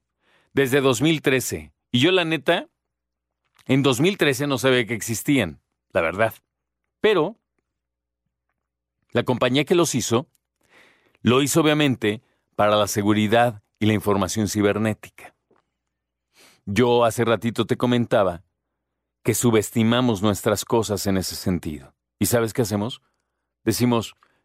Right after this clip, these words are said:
"Ah, pues es que mi celular, ¿quién se va a querer meter a mi celular? Que nada más tengo fotos de mis hijos, de mi perro, de mi pareja,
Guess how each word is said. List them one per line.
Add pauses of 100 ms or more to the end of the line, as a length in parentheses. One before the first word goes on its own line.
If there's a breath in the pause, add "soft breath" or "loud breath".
"Ah,
pues
es
que
mi
celular,
¿quién
se
va
a
querer
meter
a
mi
celular? (340)
Que
nada
más
tengo (200 soft breath)
fotos
de
mis
hijos,
de
mi
perro,
de
mi
pareja,